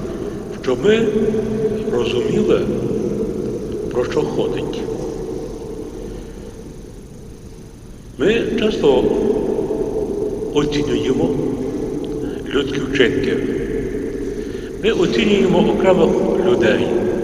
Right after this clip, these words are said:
Ми даємо свої висновки і вважаємо, що це правильно, або так би належалося.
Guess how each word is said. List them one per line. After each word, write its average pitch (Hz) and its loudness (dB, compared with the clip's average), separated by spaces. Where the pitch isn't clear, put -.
Ми 135 4
даємо 139 4
свої - 2
висновки - 4
і 208 -2
вважаємо, 147 2
що 120 4
це 185 6
правильно, 120 2
або - 0
так 185 -2
би 160 4
належалося. 104 0